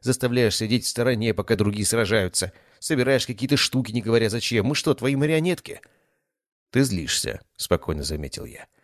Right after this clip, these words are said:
«Конечно, я злюсь!» Леон едва не кричал. «Я охотник Аранга. Я должен сражаться, доказывать свою силу, расти. А вместо этого ты заставляешь меня прятаться, как труса». «Да вроде я не заставляю, дело твоё. Но всегда лучше думать головой, а не... а не чем», —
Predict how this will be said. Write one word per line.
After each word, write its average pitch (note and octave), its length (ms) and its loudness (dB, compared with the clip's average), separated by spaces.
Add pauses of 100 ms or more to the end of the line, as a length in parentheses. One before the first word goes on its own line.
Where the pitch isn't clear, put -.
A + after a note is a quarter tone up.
(140)
«Конечно, C#3 520 0
я F3+ 180 2
злюсь!» F3 460 -2 (320)
Леон E2 260 4
едва E2 300 0
не E2 80 0
кричал. - 580 -4
«Я B2 220 2
охотник C#3+ 500 -2
Аранга. D3 540 0 (160)
Я A#2+ 160 -4
должен C3 220 0
сражаться, A2 580 0
доказывать D3 460 0
свою E3 200 0
силу, F2 360 0
расти. B2 480 -2 (360)
А G#2+ 100 2
вместо A#2+ 300 0
этого C3+ 220 2
ты B2+ 80 0
заставляешь B2+ 560 0
меня A#2+ 320 2 (220)
прятаться, A2+ 500 2
как B2 160 -4
труса». - 480 0 (840)
«Да E2 220 -2
вроде E2+ 300 2
я F2 120 2
не F#2 100 2
заставляю, A#2+ 580 0
дело F2 240 -2
твоё. A#2 500 0
Но E2 400 2
всегда F#2+ 380 2
лучше A2+ 260 0
думать A#2 260 0
головой, B2+ 520 2
а E2 60 -8
не... F2+ 180 -4
а - 140 0
не E3+ 100 0
чем», — F2+ 340 -2